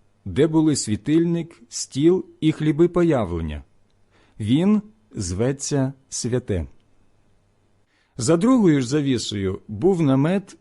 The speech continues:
званий Святе Святих, із золотим жертовником для палення пахучого кадила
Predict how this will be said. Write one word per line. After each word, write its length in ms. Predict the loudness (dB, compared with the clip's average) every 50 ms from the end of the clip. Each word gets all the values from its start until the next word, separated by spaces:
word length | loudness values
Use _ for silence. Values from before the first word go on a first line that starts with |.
| _ _ -10
званий 720 | -8 -6 -4 -4 -2 -2 0 0 0 0 -2 -2 -4 -6 -8 -10
Святе 500 | -8 -6 -4 -2 -2 -2 -2 -2 -4 -4
Святих, 680 | -4 -4 -4 -4 -2 -2 -2 -2 -2 -2 -8 _ _ _ _ _ _ _ _ _ _ _ _ _ _ _
із 160 | -2 -2 -2 0
золотим 500 | 0 2 2 2 2 2 2 0 0 2
жертовником 920 | 2 0 0 0 0 0 2 2 2 0 -2 -2 -2 -2 -4 -4 -4 -6 -8
для 260 | -8 -4 -2 -2 -2
палення 460 | -2 0 0 0 2 2 0 0 -2 -4
пахучого 640 | -4 -4 -6 -4 -2 -2 -2 -2 -2 -2 -4 -4
кадила 680 | -4 -4 -4 -4 -4 -2 -2 -2 0 0 0 -2 -4 -6